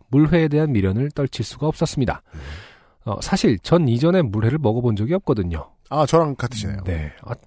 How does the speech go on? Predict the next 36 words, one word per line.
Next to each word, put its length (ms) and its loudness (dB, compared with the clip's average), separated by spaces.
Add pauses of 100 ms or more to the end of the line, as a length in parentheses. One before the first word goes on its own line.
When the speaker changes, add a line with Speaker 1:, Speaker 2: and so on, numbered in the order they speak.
Speaker 1:
엄청나게 600 2
문장이, 520 2 (160)
Speaker 2:
음. 60 -6
Speaker 1:
아, 220 -4 (400)
무슨 260 -4
말 120 6
하는지 180 2
모르겠어요. 480 2
Speaker 2:
아, 220 8
그렇습니다. 440 8
Speaker 1:
<laughs> 40 4
네. 80 4
Speaker 2:
<laughs> 1300 0
이런 220 2
문장을 340 2
지난주 360 0
그 160 4
알실에서 320 4
한번 80 0
다룬 200 -2
적이 160 -6
있는데요. 320 -2
Speaker 1:
음, 60 -2
네. 140 0
Speaker 2:
네. 380 4 (1300)
Speaker 1:
어, 100 -6
뭐, 160 -2 (100)
추웠고, 600 2
뭐, 120 4
사실 320 0
전 220 2
물회를 240 4
먹어본 400 4
적이 180 4
없거든요. 360 2
뭐, 180 -2